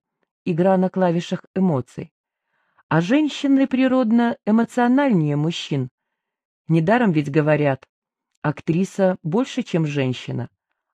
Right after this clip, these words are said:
актёр меньше, чем мужчина. Подъеденный тщеславием молодой человек не мог увлечь Нину,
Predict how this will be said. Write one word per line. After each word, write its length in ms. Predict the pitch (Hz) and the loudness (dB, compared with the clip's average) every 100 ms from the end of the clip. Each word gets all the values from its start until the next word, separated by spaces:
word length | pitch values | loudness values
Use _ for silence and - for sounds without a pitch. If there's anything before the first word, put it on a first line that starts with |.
| - | -6
актёр 500 | 139 - - 151 - _ _ _ | -6 -6 -4 -4 -4 _ _ _
меньше, 400 | 151 151 156 - | -2 -2 -2 -6
чем 220 | 156 165 160 | -6 -2 -2
мужчина. 580 | 160 - - 196 165 - _ _ _ _ _ _ _ _ _ _ _ _ | -2 -4 -6 -6 -6 -10 _ _ _ _ _ _ _ _ _ _ _ _
Подъеденный 1000 | - 202 240 311 262 285 277 269 262 262 - | -2 2 6 6 6 6 6 6 4 0 -6
тщеславием 760 | - 233 - 240 240 233 226 208 | -4 -2 -2 0 2 4 2 4
молодой 480 | 214 214 208 220 | 4 2 2 0
человек 560 | - 214 214 220 262 254 | 0 0 2 2 0 2
не 140 | 247 | 4
мог 360 | 240 220 160 - | 4 4 2 0
увлечь 460 | 143 160 156 - 170 | -2 2 0 0 0
Нину, 380 | 185 196 156 | 2 4 2